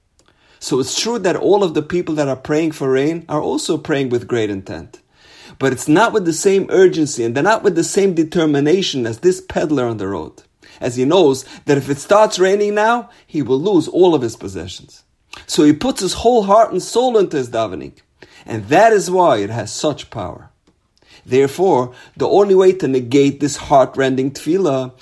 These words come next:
is to bring on the nuclear bomb, the Kohen Gadol on Yom Kippur in the Kodesh HaKadoshim, to offset this prayer. A person that's imprisoned in the Ir Miklat could be stuck there for decades, and he misses his family greatly.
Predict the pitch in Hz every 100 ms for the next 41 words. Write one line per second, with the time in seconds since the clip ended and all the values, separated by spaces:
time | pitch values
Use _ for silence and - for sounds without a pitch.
0 | - - 143 - 135 117 190 240 226 175
1 | 151 202 247 - 208 196 156 160 110 82
2 | - - - 143 175 147 147 170 180 180
3 | 196 156 147 131 127 - 190 190 202 175
4 | 135 127 196 214 208 196 185 170 170 156
5 | 139 90 90 _ _ - 123 117 - 175
6 | 151 - 101 - - 71 71 _ _ _
7 | _ _ _ _ _ _ _ _ _ _
8 | _ 110 120 160 180 175 135 127 113 -
9 | 160 165 156 135 113 120 135 143 131 139
10 | 113 95 98 _ - _ - 110 123 -
11 | 180 160 - 175 147 120 117 110 - 80
12 | - - - 120 127 190 208 208 160 131
13 | 165 156 143 117 113 101 71 -